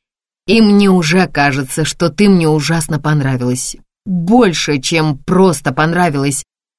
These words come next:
больше, чем просто понравилось, и я все думал... Ну, честно говоря, я все думал, насколько далеко ты захочешь зайти.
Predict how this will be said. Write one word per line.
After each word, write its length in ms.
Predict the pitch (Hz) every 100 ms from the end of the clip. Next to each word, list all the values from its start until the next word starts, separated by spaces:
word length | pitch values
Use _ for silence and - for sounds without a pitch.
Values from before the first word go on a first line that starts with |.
| _
больше, 1120 | 185 180 190 269 175 135 - 160 131 110 76 -
чем 320 | - 220 185
просто 400 | - 214 185 151
понравилось, 760 | 135 165 196 233 156 143 143 -
и 40 |
я 220 | 170 180 175
все 240 | - 165
думал... 460 | 156 185 180 151 135 _ _ _ _ _
Ну, 320 | 190 208 165
честно 420 | 143 - 208 - 160
говоря, 300 | 165 170 185
я 200 | 160 156
все 200 | - 180
думал, 320 | 185 185 156
насколько 640 | 170 185 - 240 214 185
далеко 600 | 151 170 160 _ 220 214 _ _ _ _
ты 120 | 190 170
захочешь 600 | 156 143 - 147 139 123
зайти. 680 | 123 131 131 - 160 156